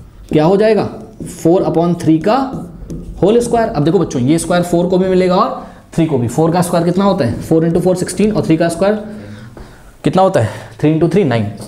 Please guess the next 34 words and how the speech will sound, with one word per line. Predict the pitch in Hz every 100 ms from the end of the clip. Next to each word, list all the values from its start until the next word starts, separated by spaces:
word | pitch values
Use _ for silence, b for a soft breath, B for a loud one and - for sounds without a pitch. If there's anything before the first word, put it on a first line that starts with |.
| - - - - - - 127
तो | 160
R | 165
upon | 180 175 170
R | 170
का | 170
whole | 165 175
square | - 175
कितना | 170 170
आ | 170
गया | 175
बच्चों, | 175 208 208 208
sixteen | - - - 196 165
by | 151
nine। | 160 135 120 - B B -
तो |
check | 123 131
करो, | 151 220 170
ए |
वन | 120 131
upon | 139 135
ए |
टू | 131
कितना | 139 143 214
आ |
गया, | 202 123
sixteen | - - 135 139
is | -
to | 269 285 -
nine। | 113 110 104
तो | 117
your | 117 123
answer | 165 175 185
is | 131 120
what, | 175 -